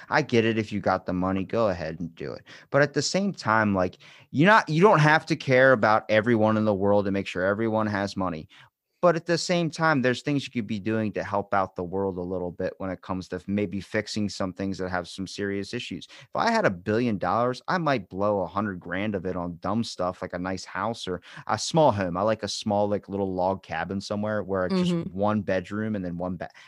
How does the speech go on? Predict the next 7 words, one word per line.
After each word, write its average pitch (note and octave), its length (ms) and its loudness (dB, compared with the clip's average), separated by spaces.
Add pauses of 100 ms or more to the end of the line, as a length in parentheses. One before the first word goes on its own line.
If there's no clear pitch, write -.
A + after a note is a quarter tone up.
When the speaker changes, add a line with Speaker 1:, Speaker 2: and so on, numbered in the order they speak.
Speaker 1:
I'm, F2+ 300 -4
that's F#2+ 340 -4
dream F2+ 400 -10
to - 140 -20
me. G1+ 240 -20 (340)
Um, F#2 380 -6 (420)
but C3 300 4